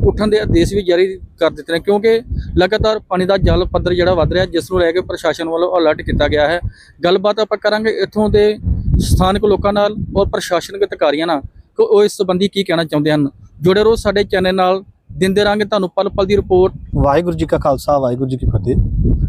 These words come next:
Speaker 2: ਮੈਂ ਇਸ ਵੇਲੇ ਘੋਨੇਵਾਲ ਪੁਲ ਦੇ ਉੱਪਰ ਖਲੋਤਾ, ਜੋ ਦਰਿਆ ਦੇ ਉੱਪਰ ਪੁਲ ਬੱਝਾ ਹੈ, ਤੇ ਅਸੀਂ ਸਥਿਤੀ ਦਾ ਜਾਇਜ਼ਾ ਲੈਣ ਵਾਸਤੇ ਆਏ ਹਾਂ। ਪਹਿਲਾਂ ਅਸੀਂ ਪਿੱਛੇ ਖਾਸੇ, ਰੋਸਾ, ਬਕੀਵਾਂ,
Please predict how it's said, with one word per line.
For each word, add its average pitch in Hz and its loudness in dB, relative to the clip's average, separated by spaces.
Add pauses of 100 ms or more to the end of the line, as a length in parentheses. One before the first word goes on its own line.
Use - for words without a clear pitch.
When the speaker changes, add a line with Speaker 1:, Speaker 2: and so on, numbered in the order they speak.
(180)
Speaker 2:
ਮੈਂ 147 4
ਇਸ 147 0
ਵੇਲੇ 160 4 (840)
ਘੋਨੇਵਾਲ 135 0 (500)
ਪੁਲ 131 0
ਦੇ 135 2
ਉੱਪਰ 131 -2
ਖਲੋਤਾ, 127 -4
ਜੋ 139 -4
ਦਰਿਆ 123 -2
ਦੇ 117 -10
ਉੱਪਰ 127 -14
ਪੁਲ 110 -18
ਬੱਝਾ 107 -10
ਹੈ, 104 -12 (1000)
ਤੇ 139 2 (100)
ਅਸੀਂ 151 -2
ਸਥਿਤੀ 147 -4
ਦਾ 151 2
ਜਾਇਜ਼ਾ 123 0
ਲੈਣ 131 2
ਵਾਸਤੇ 135 0
ਆਏ 117 2
ਹਾਂ। 131 -4
ਪਹਿਲਾਂ 131 0
ਅਸੀਂ 127 0 (400)
ਪਿੱਛੇ 135 2
ਖਾਸੇ, 127 0 (200)
ਰੋਸਾ, 123 -2
ਬਕੀਵਾਂ, 127 -2